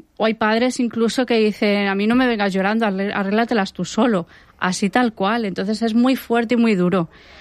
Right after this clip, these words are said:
Entonces hacemos un llamamiento también a los niños, que bueno, que,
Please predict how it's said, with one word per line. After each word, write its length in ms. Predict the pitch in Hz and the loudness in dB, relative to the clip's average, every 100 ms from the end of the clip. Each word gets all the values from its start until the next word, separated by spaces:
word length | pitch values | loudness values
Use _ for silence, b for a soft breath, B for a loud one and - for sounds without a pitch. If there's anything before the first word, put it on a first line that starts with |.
| B B B | B B B
Entonces 400 | 196 214 220 220 - | -2 0 0 -2 -4
hacemos 340 | 196 202 214 | -2 0 2
un 100 | 233 | 2
llamamiento 460 | 226 220 220 214 208 | 2 0 0 0 0
también 240 | 208 220 | 0 0
a 60 | 208 | 0
los 180 | 202 190 | 0 2
niños, 640 | 226 254 240 247 285 - _ _ - | 2 4 2 0 -4 -8 _ _ -6
que 140 | 208 | -4
bueno, 300 | 180 170 220 | -2 -4 -6
que, 420 | 214 196 180 185 | -4 0 0 -2